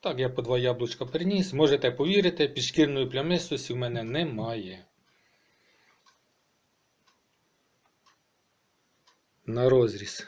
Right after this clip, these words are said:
на вісімнадцяте січня. Хоча воно вже тут почало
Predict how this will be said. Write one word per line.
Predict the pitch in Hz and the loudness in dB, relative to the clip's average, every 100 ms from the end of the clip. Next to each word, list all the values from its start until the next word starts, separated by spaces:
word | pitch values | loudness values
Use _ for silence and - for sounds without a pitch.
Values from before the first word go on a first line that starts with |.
| - | -8
на | 113 127 | -2 2
вісімнадцяте | 127 127 139 139 131 127 117 123 - - - | 2 2 0 0 0 0 0 0 0 -10 -16
січня. | - - 123 - 110 95 _ _ _ _ _ _ - - _ - _ - - - - _ - _ _ _ _ _ _ _ _ | -6 -2 0 -2 -6 -12 _ _ _ _ _ _ -20 -20 _ -20 _ -20 -20 -20 -20 _ -20 _ _ _ _ _ _ _ _
Хоча | - 131 127 131 | -6 0 2 4
воно | 127 131 | 4 2
вже | 117 127 | 2 2
тут | 131 127 | 2 0
почало | 117 - 131 123 | 0 4 4 4